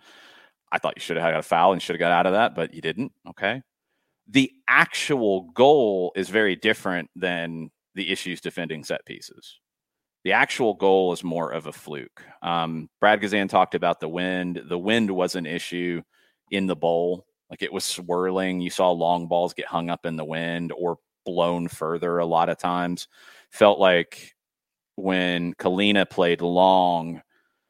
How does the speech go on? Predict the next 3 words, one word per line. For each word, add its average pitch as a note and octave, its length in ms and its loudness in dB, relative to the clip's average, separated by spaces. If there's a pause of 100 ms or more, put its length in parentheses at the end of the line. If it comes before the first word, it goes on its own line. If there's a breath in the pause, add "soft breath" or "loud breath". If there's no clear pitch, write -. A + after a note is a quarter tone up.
(400)
Robinson, G2 920 4
Campbell, F2+ 680 -2
Franco F2+ 880 0